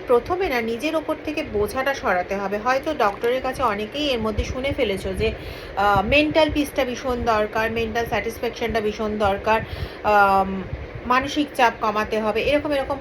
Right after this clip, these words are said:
হয়তো শুনে ফেলেছো। তাদের বলছি, তোমাদের কিন্তু কার্ডও এটাই বলছে যে তোমাদের মানসিক চাপটা কমাতে হবে এবং সেটা করতে পারলেই না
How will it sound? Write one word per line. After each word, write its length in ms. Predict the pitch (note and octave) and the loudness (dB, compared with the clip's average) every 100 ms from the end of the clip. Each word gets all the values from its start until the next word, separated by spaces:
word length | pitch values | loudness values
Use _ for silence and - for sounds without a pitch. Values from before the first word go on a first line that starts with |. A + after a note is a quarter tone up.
| B3 | -2
হয়তো 260 | A3+ C4 | 0 -2
শুনে 260 | D4 C#4+ A#3+ | -4 -4 -4
ফেলেছো। 360 | A3 F3+ F#3 E4+ - - - - - | -2 -2 0 -2 -4 -10 -12 -12 2
তাদের 380 | C#4 B3+ D4+ G4 | 4 6 6 4
বলছি, 400 | C4+ G3+ F#3+ - G#4+ - - - - - - - - - - - - | 4 2 0 -2 -2 -4 -16 -16 -16 -16 -16 -16 -16 -16 -16 -12 0
তোমাদের 340 | A#3+ A#3 A3+ B3+ | 2 4 2 -2
কিন্তু 200 | C#4 D4+ | -4 -6
কার্ডও 420 | D4 A#3 G3 F#3+ | 0 2 2 2
এটাই 320 | G#3 G3 A3+ B3+ | 0 0 -2 0
বলছে 360 | G#3 F#3 - G3+ | -2 -2 -2 -2
যে 120 | A3+ | -2
তোমাদের 440 | A3+ G3 G3 A#3 B3 | -2 -4 -2 -2 -2
মানসিক 560 | G#3+ G3+ G#3+ G#3+ D4+ D4 | -2 -2 -2 -4 -6 -6
চাপটা 440 | - G3 F3+ - A3+ A3 | -2 -2 0 -2 0 0
কমাতে 420 | F#3 F#3 G3+ A#3 | 0 -2 -2 -4
হবে 380 | A3 F3+ G#3 D4 - - - - - - - - - - - | -2 -2 0 -2 -6 -12 -12 -10 -10 -8 -8 -10 -10 -6 -2
এবং 380 | C4 C#4+ D4 - - - - - - - - - - - - - - - - - - - - | 4 4 4 0 -8 -14 -14 -14 -14 -14 -14 -14 -14 -14 -14 -14 -14 -12 -14 -14 -14 -14 -8
সেটা 340 | - E4 F4 | 0 4 6
করতে 300 | F4+ D#4+ - E4 | 6 4 2 4
পারলেই 400 | D4+ C#4 D4 | 6 6 4
না 100 | D4+ | 2